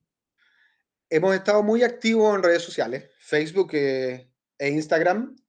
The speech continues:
Hemos dado con ese mismo nicho, eh, en, bajo esos canales.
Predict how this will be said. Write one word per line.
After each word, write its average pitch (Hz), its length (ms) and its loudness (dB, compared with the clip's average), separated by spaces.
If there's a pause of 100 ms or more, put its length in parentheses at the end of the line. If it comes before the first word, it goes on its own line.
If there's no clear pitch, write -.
(640)
Hemos 220 300 4
dado 226 260 6
con 220 140 0
ese 202 180 -4
mismo 208 260 -2
nicho, 240 500 -2 (160)
eh, 151 600 2
en, 147 340 -6
bajo 151 220 0
esos - 160 -6
canales. 175 360 -2